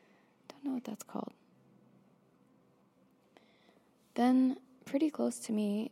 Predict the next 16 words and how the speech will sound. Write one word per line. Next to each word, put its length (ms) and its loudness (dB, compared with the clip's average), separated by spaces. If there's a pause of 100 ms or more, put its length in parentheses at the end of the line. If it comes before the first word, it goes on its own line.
is 280 0
a 240 -2
B 180 -4
M 160 -4
W 480 -4
with 320 -6 (160)
a 500 -4 (840)
roof 480 -2 (180)
rack 480 -4 (2000)
container 480 4
thing 360 2 (1080)
for, 800 0 (200)
you 120 -4
know, 220 -2 (280)
vacationing 760 -2
and 240 -6